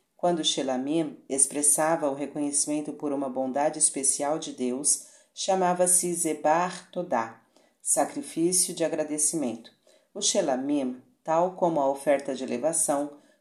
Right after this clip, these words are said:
podia se oferecer também por motivo de alguma promessa feita. Versículo oito.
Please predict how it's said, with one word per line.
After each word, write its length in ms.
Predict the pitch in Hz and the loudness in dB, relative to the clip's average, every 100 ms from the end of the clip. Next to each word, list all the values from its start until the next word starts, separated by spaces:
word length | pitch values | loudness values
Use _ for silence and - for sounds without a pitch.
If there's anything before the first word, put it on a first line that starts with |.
| _ | _
podia 460 | 175 175 160 180 180 | -2 -2 0 2 2
se 180 | 175 | 2
oferecer 600 | 175 180 160 165 - 156 | 0 0 0 0 0 -2
também 420 | - 180 170 160 165 | -4 -2 -2 -2 -4
por 120 | 156 | -4
motivo 540 | 160 156 - 151 151 | -4 -4 -4 -4 -6
de 220 | 147 160 | -6 0
alguma 560 | 156 147 143 156 180 190 | 2 0 -2 -4 -2 -2
promessa 560 | 190 185 160 156 - 156 | -2 0 2 2 0 -2
feita. 540 | - 120 90 - - _ _ _ _ _ _ _ _ _ - | -6 -8 -10 -16 -20 _ _ _ _ _ _ _ _ _ -10
Versículo 760 | 208 202 - 214 214 214 214 | 0 2 2 0 -4 -4 0
oito. 380 | 156 117 117 - | 0 -2 -4 -18